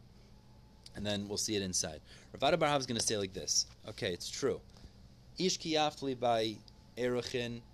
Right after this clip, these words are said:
Again, it's not necessary to teach me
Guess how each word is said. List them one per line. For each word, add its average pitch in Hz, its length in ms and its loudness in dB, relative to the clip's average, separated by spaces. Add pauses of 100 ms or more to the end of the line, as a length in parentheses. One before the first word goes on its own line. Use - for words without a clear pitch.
(180)
Again, 113 260 -2
it's 90 160 -10
not 165 200 2
necessary 143 560 2
to 127 120 -6
teach - 380 -6
me 131 440 -4